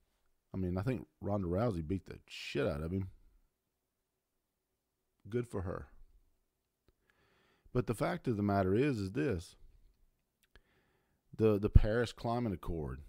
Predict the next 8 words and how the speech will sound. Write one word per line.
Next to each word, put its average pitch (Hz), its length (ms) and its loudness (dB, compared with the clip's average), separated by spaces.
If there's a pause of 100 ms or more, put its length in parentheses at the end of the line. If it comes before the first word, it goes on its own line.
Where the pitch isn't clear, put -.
(440)
Oh, 98 300 2
yeah, 90 300 0
that's 87 320 -2
what 92 180 -2
we 71 120 -6
need. 71 380 -8 (1900)
You 185 80 -6
know, 165 320 0